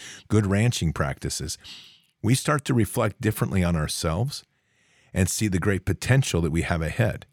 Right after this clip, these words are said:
And we stop believing the garbage that they feed us. Put yourself in the place of the bull for a minute. This is a true story, in fact. I'll share it with you. Last year, we brought in a bull into the property. We had just finished putting in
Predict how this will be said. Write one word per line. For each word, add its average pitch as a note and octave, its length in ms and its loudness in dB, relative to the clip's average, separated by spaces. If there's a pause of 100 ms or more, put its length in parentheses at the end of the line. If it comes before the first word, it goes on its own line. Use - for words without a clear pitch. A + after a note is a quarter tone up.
(320)
And F#2 120 4
we G2 80 4
stop - 580 -2
believing A2+ 640 4
the F2+ 80 0
garbage F#2 460 -2
that E2+ 100 -8
they D#2+ 140 -2
feed G2 280 -2
us. - 280 -14 (1400)
Put D#3+ 160 2
yourself C3 340 0
in - 60 2
the G2 60 2
place F2+ 340 0
of F2+ 60 -2
the D#2+ 80 0
bull D#2 300 -2
for - 140 -8
a C2 40 -8
minute. C2 220 -8 (1400)
This B2+ 120 4
is C3+ 120 2
a E2+ 80 2
true F2 220 0
story, C#2 420 0
in B1+ 80 -8
fact. C#2 260 -6
I'll C#2+ 80 0
share D#2 240 0
it C2+ 80 -6
with A#1+ 200 -10
you. D2 80 -18 (600)
Last A#2 400 0
year, D#2 280 -2 (500)
we F#2 160 4
brought F#2 320 2
in F2 120 4
a F2+ 80 2
bull E2 320 0
into D#2+ 200 0
the D#2 80 -2
property. E2 500 0
We D#2+ 140 0
had F2 180 0
just B2+ 300 0
finished G2 480 2
putting G#2 360 4
in D#2+ 220 4